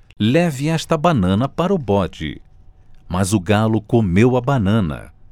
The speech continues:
Ele pediu ao porco: "Porco, por favor,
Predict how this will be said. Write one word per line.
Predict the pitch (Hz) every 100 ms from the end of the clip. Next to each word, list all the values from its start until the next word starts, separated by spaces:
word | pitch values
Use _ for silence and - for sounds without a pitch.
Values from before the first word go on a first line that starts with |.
| - - - -
Ele | 85 82
pediu | - 69 90 143
ao | 185
porco: | 127 101 - 64 - - - - - -
"Porco, | 202 180 120 78 67 - - -
por | 269 226
favor, | - 73 90 80 60 60